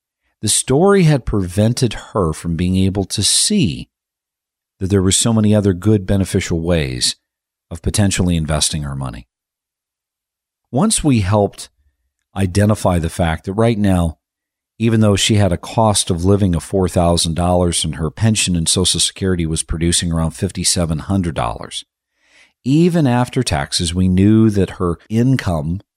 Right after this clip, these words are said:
coming from the pension and Social Security was gonna be more than enough. So that was helpful. But then we addressed the money that was in the bank.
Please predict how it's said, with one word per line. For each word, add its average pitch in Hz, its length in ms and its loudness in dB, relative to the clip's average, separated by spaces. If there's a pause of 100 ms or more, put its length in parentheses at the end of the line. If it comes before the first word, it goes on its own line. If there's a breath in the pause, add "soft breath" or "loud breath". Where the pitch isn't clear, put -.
(380)
coming 107 260 2
from 98 200 0
the 90 100 2
pension 92 340 0
and 85 140 0
Social 90 280 0
Security 104 460 -2
was 87 160 -2
gonna 95 160 -2
be 90 140 0
more 87 300 2
than 82 120 -2
enough. 67 400 -6 (880)
So 120 360 0 (160)
that 127 220 0
was 131 340 0
helpful. - 540 -10 (800)
But 104 140 -2
then 170 260 2
we 113 160 4
addressed 87 460 0
the 98 80 2
money 98 260 4
that 90 100 0
was 85 160 -2
in 85 80 -2
the 80 80 -2
bank. 64 400 -8